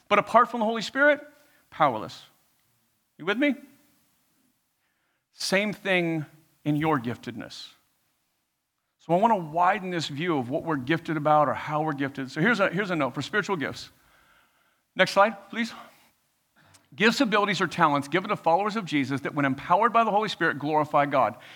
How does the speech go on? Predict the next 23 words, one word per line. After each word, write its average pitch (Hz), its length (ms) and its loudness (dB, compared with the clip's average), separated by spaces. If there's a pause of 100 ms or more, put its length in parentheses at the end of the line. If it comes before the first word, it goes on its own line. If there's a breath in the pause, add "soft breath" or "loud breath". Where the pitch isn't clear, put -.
(200 loud breath)
These 170 200 0
may 202 120 0
be 196 140 -4
things 180 280 -4
given 175 280 0
to 190 120 -2
us 185 100 0
from 160 180 -2
birth 208 240 2
that 196 80 -4
are 170 60 0
used 170 320 -4
for 220 100 -8
the 196 80 -4
kingdom, 262 480 -2 (320 loud breath)
or 185 140 4
something 220 460 2
that 254 100 2
appear 185 600 0
after 196 340 4
coming 165 340 -2
to 175 80 -2
faith, 190 480 -2